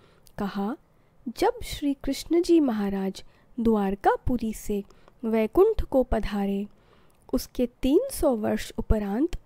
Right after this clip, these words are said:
भादो महीना नवमी के दिन सुखदेव महाराज ने यह कथा राजा परीक्षित को सुनाना आरंभ किया और सात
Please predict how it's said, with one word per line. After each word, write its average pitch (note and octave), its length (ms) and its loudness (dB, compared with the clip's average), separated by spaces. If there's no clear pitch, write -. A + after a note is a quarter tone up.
भादो G3+ 600 2
महीना G#3+ 600 -2
नवमी B3 600 6
के B3 160 0
दिन G3+ 340 -2
सुखदेव B3 640 0
महाराज G#3+ 640 -2
ने A3 240 0
यह C#4+ 440 2
कथा G#3 420 -2
राजा G#3 460 2
परीक्षित A3 720 -2
को A#3 200 -4
सुनाना G#3 680 -4
आरंभ A#3 560 2
किया G3+ 360 -4
और F#4 140 6
सात F4 440 -2